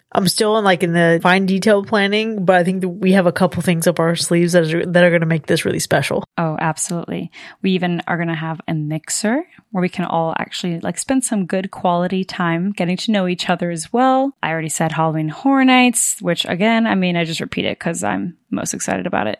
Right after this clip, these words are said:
Speaker 2: So I think it's gonna be really, really fun. I can't believe it. So if you wanna go, you can actually get your ticket and learn more at go dot hackerslash dot live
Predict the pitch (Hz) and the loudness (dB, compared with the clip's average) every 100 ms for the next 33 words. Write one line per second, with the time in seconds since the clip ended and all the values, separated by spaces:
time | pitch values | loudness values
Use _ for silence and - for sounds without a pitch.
0 | _ - - 92 101 - 202 294 359 - | _ -6 -2 -2 -2 -2 0 2 0 2
1 | 311 247 220 226 220 180 175 - 165 156 | 2 4 4 4 4 2 0 0 0 0
2 | 156 - 196 - 190 185 175 156 147 - | -4 -4 -4 0 0 0 -2 -2 -6 -8
3 | - 196 190 - 202 202 285 254 120 101 | -2 2 2 2 4 6 6 4 2 2
4 | 214 _ 175 180 175 - 196 175 - 185 | -2 _ 0 0 0 -2 -2 0 0 0
5 | - 190 180 - 170 - 214 226 - 302 | 0 0 0 0 -4 -2 -2 -2 0 0
6 | 233 185 180 220 196 160 170 277 - 180 | 0 2 2 4 2 2 2 0 0 2
7 | 175 - - 156 180 185 240 196 175 180 | 2 0 -2 4 6 6 6 4 4 0
8 | 175 202 - 185 185 - 226 - 175 165 | 0 -2 2 2 2 2 0 2 2 4
9 | 208 | 0